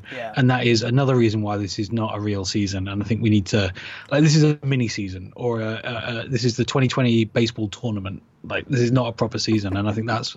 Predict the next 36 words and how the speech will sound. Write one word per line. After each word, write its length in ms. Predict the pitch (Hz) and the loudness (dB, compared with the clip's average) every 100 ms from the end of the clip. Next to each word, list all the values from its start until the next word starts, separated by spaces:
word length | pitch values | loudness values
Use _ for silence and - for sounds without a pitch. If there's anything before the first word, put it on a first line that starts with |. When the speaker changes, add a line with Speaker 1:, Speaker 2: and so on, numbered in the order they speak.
| - | -2
Speaker 2:
that's 200 | 120 127 | 0 2
another 200 | 120 110 | 2 2
one 140 | 107 | 0
of 60 | 98 | -2
the 80 | |
reasons 260 | 98 98 101 | -6 -6 -4
why. 240 | 101 95 - - - - - - | -2 -4 -6 -14 -16 -14 -14 -4
Speaker 1:
You're 120 | 247 | 6
Speaker 2:
All 100 | 254 | 8
Speaker 1:
on 60 | 220 | 10
Speaker 2:
right, 120 | 202 | 8
shall 140 | - 151 | 8 4
Speaker 1:
message. 20 | |
Speaker 2:
we 80 | 147 | 6
Speaker 1:
I'll, 80 | |
Speaker 2:
go? 80 | 151 | 4
Speaker 1:
I'll 40 | 147 160 | 2 -2
give 120 | 170 | -6
you 80 | 147 | -4
that. 320 | 143 123 - - | -4 -6 -10 -10
Um, 1400 | 180 160 156 - 180 170 180 151 156 170 - 160 170 - | -4 0 0 0 -2 -2 -2 -2 -4 -6 -6 -2 -2 -4
<laughs> 0 | - _ - - - - - 160 - - - - - - 165 | -14 _ -20 -18 -20 -20 -14 -12 -12 -18 -12 -10 -10 -10 -4
Speaker 2:
<laughs> 0 | |
Uh, 200 | 147 143 | 0 2
should 140 | - | 0
we, 120 | 147 143 | -2 -2
Speaker 1:
do 60 | - 127 - | -8 -16 -16
you 80 | |
wanna 580 | - _ _ _ _ - | -18 _ _ _ _ -20
Speaker 2:
should 80 | 190 | -2
we 60 | 196 | 6
Speaker 1:
hop 200 | 185 139 | 8 8
Speaker 2:
go 60 | 147 | 6
Speaker 1:
leagues? 180 | 214 | 2
Speaker 2:
N 80 | 139 | 0
L, 200 | 139 143 | -2 -4